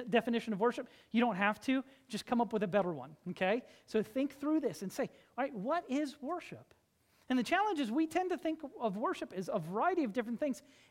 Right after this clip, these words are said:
except for what it really is. We tend to think of church as a building. We tend to think of worship as music. Both of those are vital and important,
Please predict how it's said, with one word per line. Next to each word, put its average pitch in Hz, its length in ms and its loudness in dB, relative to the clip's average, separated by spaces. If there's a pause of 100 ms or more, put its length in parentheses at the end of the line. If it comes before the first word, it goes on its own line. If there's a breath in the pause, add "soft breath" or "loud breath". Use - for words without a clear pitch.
except 330 520 0
for 294 80 2
what 247 160 6
it 247 80 -2
really 190 260 0
is. - 320 -14 (460)
We 220 240 0
tend 247 180 2
to 247 60 -4
think 277 120 2
of 262 120 -6
church 247 260 2
as 208 180 2
a 208 220 2 (480 soft breath)
building. 190 560 2 (240 soft breath)
We 208 100 -2
tend 254 200 0
to 233 40 -6
think 262 160 0
of 208 80 0
worship 233 400 2
as 196 320 2 (240 soft breath)
music. 208 560 2 (200 soft breath)
Both 277 400 6
of 320 80 -6
those 208 260 2
are 202 140 0
vital 185 400 0
and 202 100 -2
important, 233 380 -6